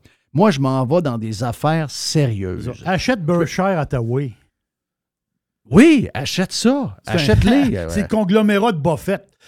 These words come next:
Speaker 2: Ce que
Speaker 1: Il va
Speaker 2: Buffett
Speaker 1: gérer pour toi, lui.
Speaker 2: Buffett va te gérer ton argent.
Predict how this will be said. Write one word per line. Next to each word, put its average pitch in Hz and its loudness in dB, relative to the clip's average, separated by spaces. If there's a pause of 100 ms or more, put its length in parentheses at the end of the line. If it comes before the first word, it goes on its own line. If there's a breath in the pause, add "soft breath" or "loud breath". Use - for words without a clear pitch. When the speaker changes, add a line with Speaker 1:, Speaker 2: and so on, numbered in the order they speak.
(140 soft breath)
Speaker 2:
Ce - -14
que 240 0
Speaker 1:
Il - 6
va 247 8
Speaker 2:
Buffett 254 6
Speaker 1:
gérer 269 4
pour 220 4
toi, 262 6
lui. 196 0
Speaker 2:
Buffett 233 -2
va 226 0
te 190 0
gérer 151 0
ton 127 -4
argent. 113 -6